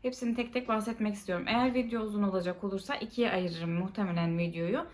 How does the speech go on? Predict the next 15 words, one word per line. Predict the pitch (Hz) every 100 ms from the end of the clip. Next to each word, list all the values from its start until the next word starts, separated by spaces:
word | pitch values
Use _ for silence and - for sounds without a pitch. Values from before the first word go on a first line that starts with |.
| - - - - -
Ee, | 196 196 196 196 196 -
o | -
yüzden | 262 240 233
şimdi | 254 220 208
hemen | 226 202 254 269
başlamak | 233 233 190 175 170
istiyorum. | - 180 175 233 320 - - - - -
İlk | 285 330 - 277
bu |
ay | 262 254 339 359 - - - -
Damızlık | 247 254 262 269 -
Kızın | 254 240
Öyküsü | 254 247 - - 240 254 -
isimli | 233 233 214 208
bu, | 226 277 349